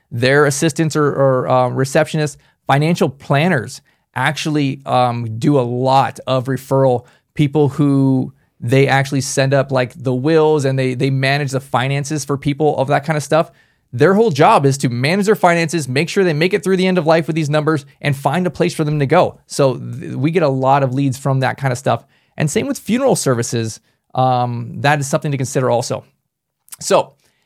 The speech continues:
as you are, are, are downloading this at your home or your office and you're going through this, right, here's the list of everything. You have to go through the exercise to figure out what's the company, who's the,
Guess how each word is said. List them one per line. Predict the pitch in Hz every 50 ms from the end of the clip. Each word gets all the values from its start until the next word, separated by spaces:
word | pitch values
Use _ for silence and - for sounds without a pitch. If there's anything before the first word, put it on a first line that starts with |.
| _ _ -
as | 190 220 226 196 139 151
you | 175 220 262 277 254 202 196 -
are, | 151 160 160 160 - - -
are, | 143 143 139 139 131 127 -
are | - 117 127 131 127 123 123 123 123 123 113 123
downloading | 123 156 160 165 175 170 165 160 156 151
this | 143 147 139 - -
at | - 131 127 123 - 123
your | 127 156 196 196
home | 156 135 127 123 - -
or | - - 127 127 131
your | 139 170 -
office | 135 139 117 - 127 -
and | 139
you're | 135 139
going | 131 151 156 160 151
through | 135 139 151 143 123
this, | 151 143 -
right, | 139 127 127
here's | - - 226 269 277 202
the | 156 151
list | 147 147 190 208 185 -
of | 156 -
everything. | 139 151 143 139 139 135 135 131 123 123 135
You | 139 139 175
have | 214 220
to | 202 151
go | 190 226 233
through | - - - 247 262
the | 190 190
exercise | 202 202 - 165 135 - 135 135
to | 143 143
figure | 135 143 147 143
out | 113 120
what's | 117 127 151 220 247 -
the | - 262
company, | - - 180 143 135 - 123 135 165 165 - _ _ _ _ _ _ _ -
who's | - 262 269 277 269 202 156
the, | 143 147 175 175 170 165 - -